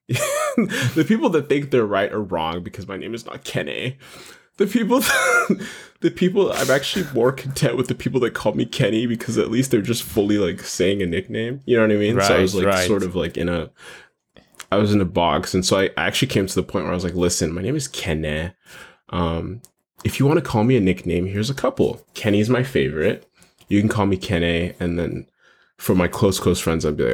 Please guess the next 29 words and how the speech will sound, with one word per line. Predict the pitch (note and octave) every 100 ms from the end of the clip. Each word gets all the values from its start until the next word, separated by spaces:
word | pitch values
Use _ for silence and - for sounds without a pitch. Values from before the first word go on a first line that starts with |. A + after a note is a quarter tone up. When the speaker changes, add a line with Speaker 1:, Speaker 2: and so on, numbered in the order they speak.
| -
Speaker 1:
"Okay, | - D2
my | - -
parents | - - -
call | - -
me | -
Casey." | - - - - - -
<laughs> | - C#3 - F#3+ - - A#2+ A2 -
So, | - - - - - - C4 D3 -
and | G#2+ G#2
so, | - G#2+
like, | G2 F#2
that, | F#2+ F#2 -
you | F#2+ G#2
know, | F#2 F2+
that's | F2+ - -
sort | F#2 E2+
of | D#2+
the, | D#2 D2+ - - _ _ _ _ _ - _ _ _ -
that's | G2 -
sort | G2+
of | F2+
the | F2
saga. | - D2+ D#2+ - - -
And, | E2+ E2 D#2+
um, | D2+ C#2+ C2+ F#2
Speaker 2:
Right. | G2+ G2 F2+ E2+ - - - _ _ _ _ _ _ - -
Speaker 1:
it's | F#2+ -
kinda, | A#2+ A2+ F#2+ D2 - _ _ _ _ _ _ _ _ -
so | - A2+